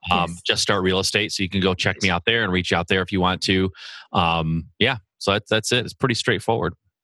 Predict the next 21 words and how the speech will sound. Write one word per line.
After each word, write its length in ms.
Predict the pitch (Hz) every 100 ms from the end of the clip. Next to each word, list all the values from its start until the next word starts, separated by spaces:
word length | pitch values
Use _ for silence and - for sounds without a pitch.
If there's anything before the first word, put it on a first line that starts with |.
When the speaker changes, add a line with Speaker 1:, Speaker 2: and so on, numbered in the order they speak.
| _ _ 82
Speaker 3:
Amazing. 500 | 78 82 80 85 78 _
Speaker 2:
Fantastic. 680 | 208 190 202 196 196 202 196
Well, 140 | 196
thank 340 | 196 214 214
you 140 | 220 208
so 480 | - - 208 202 208
much, 300 | 196 190 -
guys, 260 | 165 165
for 100 | 175
being 200 | 180 170
on 80 | 165
our 120 | 170
podcast 640 | 165 170 160 - 151 160 160
again. 440 | 156 143 143 151
We 180 | 156 156
are 220 | 156 156
very 440 | 156 170 180 196 -
honored 480 | 147 147 147 143 147
and 200 | 151 160
very 540 | 156 156 160 156 160 - - -
humbled 640 | - 214 202 160 147 151